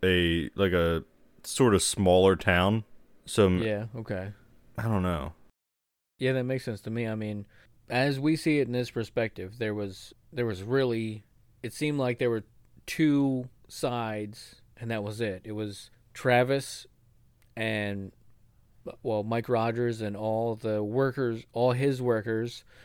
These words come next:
Speaker 2: plus Rogers, uh, well, I guess his sister, really. Well, maybe not. I don't know if his sister was involved then. But anyway,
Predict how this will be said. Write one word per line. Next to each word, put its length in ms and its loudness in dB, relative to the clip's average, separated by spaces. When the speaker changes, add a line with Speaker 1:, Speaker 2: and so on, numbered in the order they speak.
Speaker 2:
plus 480 0
Rogers, 840 0
uh, 340 0
well, 140 0
I 80 0
guess 200 0
his 140 -4
sister, 420 -2
really. 440 -4
Well, 120 -4
maybe 220 -2
not. 280 -4
I 60 -4
don't 120 -4
know 120 2
if 80 -2
his 120 -4
sister 260 -8
was 160 -10
involved 300 -8
then. 200 -10
But 200 0
anyway, 320 -2